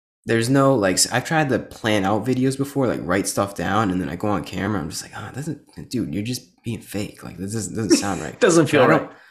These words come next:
Speaker 1: I don't have a choice to be, like, I can't really be that fake here. Like, there's no plan. There's no, like, um, maybe if I say it this way or I try to, like, make a joke or writing, like, no, this is actually just me talking
Speaker 2: Yep.
Speaker 1: to you on camera, like we would be if we were in the same room.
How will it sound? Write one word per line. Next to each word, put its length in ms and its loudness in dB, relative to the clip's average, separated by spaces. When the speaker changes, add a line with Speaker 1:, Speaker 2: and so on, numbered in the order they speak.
Speaker 1:
I 100 2
don't 200 6
have 200 4
a 60 0
choice 720 -2
to 100 0
be, 480 0
like, 140 0
I 100 2
can't 320 0
really 260 2
be 440 -2
that 240 -2
fake 320 -2
here. 260 -8
Like, 160 -8
there's 160 0
no 160 4
plan. 520 -2
There's 200 -2
no, 160 4
like, 400 0
um, 280 2
maybe 300 2
if 140 2
I 100 -2
say 280 4
it 80 0
this 200 2
way 200 0
or 100 -2
I 40 -4
try 200 0
to, 100 2
like, 160 0
make 200 2
a 40 -2
joke 380 0
or 100 -6
writing, 300 2
like, 80 -2
no, 180 0
this 220 0
is 160 2
actually 600 0
just 200 -2
me 560 2
talking 420 2
Speaker 2:
Yep. 140 0
Speaker 1:
to 100 -6
you 480 2
on 300 0
camera, 360 -2
like 220 -2
we 100 0
would 200 0
be 160 2
if 120 -4
we 140 2
were 160 0
in 100 -2
the 80 -4
same 400 -2
room. 240 -2